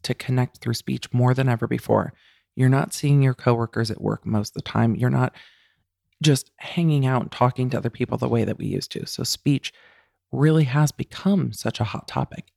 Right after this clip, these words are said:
And then all of the shit popped off on, on YouTube. You guys know I love YouTube. You know, YouTube has been, like, the first social media platform I was really on as I was leaving the district attorney's office.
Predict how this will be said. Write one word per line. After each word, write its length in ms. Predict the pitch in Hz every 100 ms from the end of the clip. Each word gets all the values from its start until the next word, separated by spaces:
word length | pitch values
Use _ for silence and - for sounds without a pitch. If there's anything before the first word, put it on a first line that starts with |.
| -
And 300 | 131 123 131
then 480 | 139 131 202 233 254 _ _ _ _ _ _ -
all 320 | 139 208 196
of 140 | 185
the 100 | 180
shit 300 | - - -
popped 260 | - - -
off 200 | - -
on, 260 | - - - -
on 420 | 120 120 120 127 -
YouTube. 400 | 123 113 - - -
You 140 | 143
guys 240 | 131 123 123
know 300 | 127 131 170
I 100 | 202
love 240 | 170 160
YouTube. 500 | 123 107 - 107 107 _ _ _ _ _ -
You 120 | 131
know, 160 | 131
YouTube 580 | 147 139 139 - 131 123
has 200 | 117 113
been, 380 | - 117 117 117 _ -
like, 140 | 117 -
the 80 |
first 340 | - - 143 -
social 280 | 160 - 127
media 220 | 110 110
platform 420 | - 117 - 113
I 60 | 110
was 160 | 107
really 280 | 113 139 135 -
on 320 | 120 120 117 - - _ _
as 160 | 127 120
I 120 | 120 117
was 220 | 120 -
leaving 400 | - 123 131 151
the 100 | 147
district 360 | 131 120 - -
attorney's 420 | - 113 117 113
office. 400 | 110 117 117